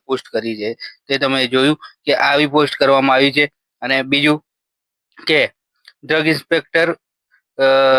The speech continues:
ડ્રગ ઇન્સ્પેક્ટર ઇન્ટરવ્યુમાં એક તજજ્ઞ આ ભ-, ભાર-,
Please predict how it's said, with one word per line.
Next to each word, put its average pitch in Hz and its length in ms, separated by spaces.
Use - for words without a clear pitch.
ડ્રગ 143 240
ઇન્સ્પેક્ટર 147 440
ઇન્ટરવ્યુમાં 143 480
એક 139 160
તજજ્ઞ 135 380
આ 131 220
ભ-, 123 420
ભાર-, 131 460